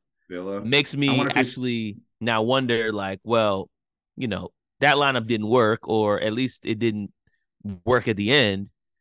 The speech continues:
Speaker 2: I wonder if that makes him change the lineup, or maybe even just we see some earlier subs, because I think that was a big part of the reason that we lost that game to Wolves, is that guys at the end of the game were tired, and that's resulted in them being switched off when they should have been switched on.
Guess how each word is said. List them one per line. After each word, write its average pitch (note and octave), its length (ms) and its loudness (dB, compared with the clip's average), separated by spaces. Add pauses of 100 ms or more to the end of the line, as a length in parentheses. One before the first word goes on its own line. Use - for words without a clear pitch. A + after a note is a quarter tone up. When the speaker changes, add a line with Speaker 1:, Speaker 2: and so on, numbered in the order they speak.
(140)
Speaker 2:
I - 60 -4
wonder D#3 220 4
if C#3+ 80 -2
that C3+ 180 4
makes B2+ 200 0
him A#2 120 -4
change E3 340 -2
the D3+ 80 0
lineup, C3 460 2
or A#2 160 2
maybe B2 420 -2
even A#2+ 220 -4
just G#2 240 -6
we A2+ 100 0
see A#2+ 200 -2
some A2 220 -4
earlier G2 360 2
subs, G2 520 -2 (380)
because - 180 -4
I B2 60 4
think A#2 220 -2
that B2+ 180 6
was A#2 380 0
a A2+ 80 -2
big A2+ 220 2
part B2 180 4
of A2 60 -2
the G#2+ 60 0
reason A2 220 -2
that G2 140 -4
we G2+ 100 -2
lost B2+ 320 2
that G#2 120 0
game G2 240 -6
to G2 100 -4
Wolves, F#2+ 300 -4
is F#2+ 100 -6
that F#2 180 -2
guys G2+ 300 0
at F#2+ 100 -4
the - 140 -8
end G#2+ 120 -2
of G2 80 -4
the F#2+ 80 -4
game F#2 440 -4 (520)
were G2+ 140 4
tired, G#2 720 4
and G#2 180 0
that's A2+ 420 -2 (440)
resulted A#2+ 500 2
in A2 160 0
them G#2+ 160 0
being G#2 200 0
switched - 340 -6
off A#2 240 2
when G2+ 100 -4
they F#2+ 240 -6
should - 240 -4
have F#2+ 80 -2
been F#2+ 120 -2
switched - 340 -4
on. - 280 -4